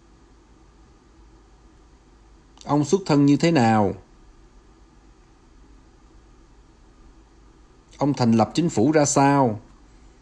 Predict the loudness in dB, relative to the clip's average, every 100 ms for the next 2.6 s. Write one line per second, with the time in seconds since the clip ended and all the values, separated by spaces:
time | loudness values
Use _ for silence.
0 | -20 -20 _ _ _ _ -8 -2 -2 0
1 | 0 0 0 2 2 2 2 2 2 2
2 | 2 2 2 4 2 0